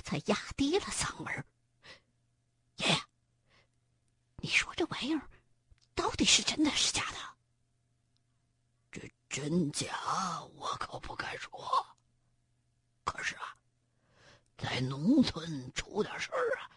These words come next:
那都是找先生看，但凡是大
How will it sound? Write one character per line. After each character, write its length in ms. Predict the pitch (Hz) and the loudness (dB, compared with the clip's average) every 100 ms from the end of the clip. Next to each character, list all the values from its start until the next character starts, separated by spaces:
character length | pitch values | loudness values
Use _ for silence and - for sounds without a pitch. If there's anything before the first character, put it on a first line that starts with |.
| - _ - | -20 _ -6
那 160 | 180 | -4
都 140 | 180 196 | -2 -4
是 60 | 165 | -2
找 200 | - - | -4 -2
先 380 | - - 240 262 | 2 2 6 4
生 240 | 160 123 | 4 -4
看， 140 | - - - - - _ _ _ _ _ _ _ - | -8 -4 -2 -2 -4 _ _ _ _ _ _ _ -4
但 300 | - 190 165 | 0 0 -2
凡 280 | 165 185 254 | -4 6 6
是 180 | 240 254 | 6 0
大 160 | - | 0